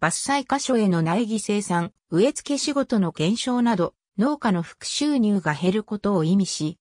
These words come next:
離農による集落の過疎化を招いた。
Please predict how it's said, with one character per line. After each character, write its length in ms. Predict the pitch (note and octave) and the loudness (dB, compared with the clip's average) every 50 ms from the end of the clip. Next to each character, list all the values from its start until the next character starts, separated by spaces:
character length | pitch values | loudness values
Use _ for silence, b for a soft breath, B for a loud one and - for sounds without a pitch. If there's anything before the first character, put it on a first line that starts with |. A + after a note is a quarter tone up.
| _ _ _ - | _ _ _ 0
離 140 | F#3+ G3 F#3+ | 2 2 4
農 200 | G3 A#3 C4+ C#4 | 4 2 0 0
に 120 | C4+ C4 | -2 -2
よ 140 | B3+ B3+ B3 | 0 0 0
る 80 | B3 | 0
集 260 | A#3+ - - A#3+ D4 D#4 | -2 -2 0 0 0 0
落 240 | D#4+ D#4 - C#4+ | -2 -2 -2 -2
の 140 | C4 C#4 C4 | -2 -2 -2
過 120 | - B3 A#3 | -4 -4 -4
疎 160 | - C#4+ D#4 | -4 -4 -2
化 200 | - B3+ A3 F#3+ | 0 2 2 2
を 80 | D#3+ | 2
招 280 | D#3+ D#3+ E3 F3+ F#3 E3+ | 2 0 0 0 0 0
い 60 | D3+ | -2
た。 220 | - - B2+ - | -4 -6 -8 -8